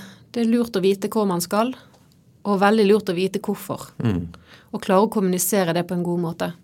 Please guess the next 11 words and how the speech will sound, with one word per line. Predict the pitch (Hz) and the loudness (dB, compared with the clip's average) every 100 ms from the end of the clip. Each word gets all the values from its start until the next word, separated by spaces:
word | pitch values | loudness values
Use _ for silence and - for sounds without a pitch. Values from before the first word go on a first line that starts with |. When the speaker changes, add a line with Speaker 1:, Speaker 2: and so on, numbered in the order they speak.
| _ _ - - _ | _ _ -20 -20 _
Speaker 1:
Så | - 226 | -8 -2
kan | 233 | 2
man | 208 196 | 4 4
gjerne | 196 185 208 226 202 | 4 4 4 2 0
endre | 175 196 233 220 | 0 2 2 4
det | 214 196 | 4 4
underveis, | 185 175 175 160 156 - | 2 2 0 0 -2 -4
for | - | -2
jeg | 190 | -4
tror | - 220 180 | 0 0 0
at, | 170 | -2